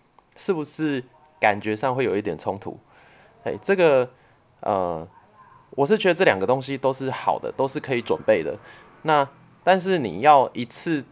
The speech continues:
两件事情都从你这个人说出口，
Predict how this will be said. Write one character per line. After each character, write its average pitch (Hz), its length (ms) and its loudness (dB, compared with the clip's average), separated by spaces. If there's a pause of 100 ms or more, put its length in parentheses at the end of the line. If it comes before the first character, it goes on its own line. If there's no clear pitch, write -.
(280)
两 92 220 0
件 151 180 0
事 156 160 -6
情 101 180 -8
都 127 160 0
从 113 320 -2
你 95 80 -6
这 131 180 -4
个 113 140 0
人 87 240 -4 (420)
说 - 200 -2
出 180 160 -6
口， - 300 -2